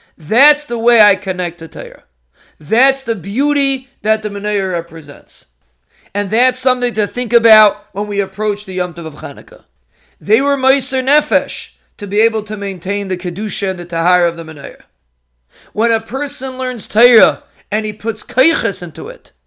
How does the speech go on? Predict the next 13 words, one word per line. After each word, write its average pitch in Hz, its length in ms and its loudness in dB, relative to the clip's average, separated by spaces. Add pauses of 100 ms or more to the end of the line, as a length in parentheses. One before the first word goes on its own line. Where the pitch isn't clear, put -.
(360)
to 202 100 -6
try 240 440 4
to 269 120 0
say 254 340 2
some 277 460 0
sort 294 340 -4
of 233 140 -4
chiddush, - 560 -6 (400)
to 208 100 -8
try 254 260 2
to - 280 0
add 269 280 6
something. - 460 -8